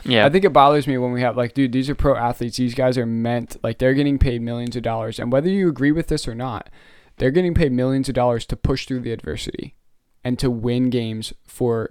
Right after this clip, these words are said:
Speaker 2: a team in a league. And if you think that that's wrong, and, and, you know, the fact that you're paying people to do something to bigger,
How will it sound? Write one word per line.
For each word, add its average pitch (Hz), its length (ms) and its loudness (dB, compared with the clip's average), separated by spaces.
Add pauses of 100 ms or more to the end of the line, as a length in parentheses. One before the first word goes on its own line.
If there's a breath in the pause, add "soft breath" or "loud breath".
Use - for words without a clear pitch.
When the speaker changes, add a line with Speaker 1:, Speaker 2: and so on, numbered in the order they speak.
Speaker 2:
a - 100 -8
team 85 500 -6
in 120 100 -4
a 113 80 -4
league. 117 340 -6
And 110 100 -6
if 113 80 -8
you 139 120 6
think 147 180 2
that 151 80 0
that's 139 200 0
wrong, 120 520 0
and, 117 300 -4
and, 113 380 -6
you 113 100 -4
know, 104 120 -4
the 110 80 -6
fact 120 220 -2
that 120 60 -8
you're 117 100 -8
paying 120 260 -2
people 117 280 -2
to 110 80 -4
do 117 160 -4
something 117 380 -4
to 110 320 -4 (1000 loud breath)
bigger, 123 380 2